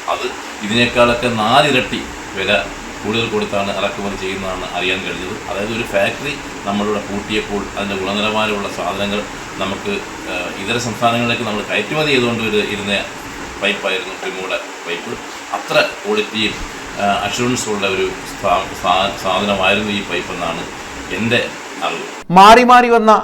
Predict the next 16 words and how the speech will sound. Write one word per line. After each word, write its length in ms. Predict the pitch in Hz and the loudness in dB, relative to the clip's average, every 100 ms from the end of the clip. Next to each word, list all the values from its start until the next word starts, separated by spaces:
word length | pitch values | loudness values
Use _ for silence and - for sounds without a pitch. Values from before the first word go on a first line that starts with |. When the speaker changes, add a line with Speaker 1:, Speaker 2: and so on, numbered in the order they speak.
| 180 | 4
Speaker 2:
സർക്കാരുകളും 640 | - - 196 214 196 147 95 - - - - 170 | 6 6 8 10 10 6 2 -6 -18 -20 -4 6
പ്രിമോ 260 | 175 208 226 | 8 10 8
പൈപ്പ് 200 | 214 202 196 | 8 6 6
ഫാക്ടറി 320 | 190 185 170 170 170 | 6 6 6 4 4
തുറന്നു 260 | 170 190 | 6 6
പ്രവർത്തിപ്പിക്കണം 680 | 208 202 180 180 175 165 160 | 4 4 4 0 4 4 4
എന്ന 200 | 165 156 165 147 156 | 4 4 6 8 8
ആവശ്യത്തോട് 540 | 160 165 160 151 110 80 - - - - 143 | 6 2 2 4 4 0 -8 -20 -20 2 6
അനുകൂലമായ 680 | 156 180 202 185 156 139 117 127 | 6 6 6 8 8 8 6 4
നിലപാട് 420 | 147 156 156 120 98 - | 4 8 8 8 4 -4
സ്വീകരിച്ചതുമില്ല. 680 | 143 143 131 107 104 98 101 139 - - - - - 147 | 0 2 2 0 -4 -4 6 6 6 -2 -18 -20 -4 2
ഇതോടെ 300 | 147 147 139 127 135 | 6 6 6 4 2
എന്നേക്കുമായി 680 | 139 160 160 160 156 139 113 82 - - | 4 4 4 2 4 4 4 -2 -10 -14
സ്ഥാപനം 480 | - 147 139 135 104 101 | 6 10 10 8 0 -4
പൂട്ടേണ്ട 400 | 143 147 151 127 | -2 0 2 2
സ്ഥിതിയുണ്ടായി. 720 | - 107 98 101 101 104 143 | 0 -2 -4 -2 0 2 0